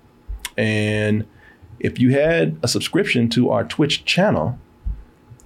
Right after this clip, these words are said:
you wouldn't have to go. I mean, why wouldn't you want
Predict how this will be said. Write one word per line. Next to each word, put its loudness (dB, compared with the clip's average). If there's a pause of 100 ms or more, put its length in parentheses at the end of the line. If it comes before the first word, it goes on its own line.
you 0
wouldn't 2
have -2
to -2
go. 0 (1000)
I -2
mean, 2
why 0
wouldn't 2
you 2
want 0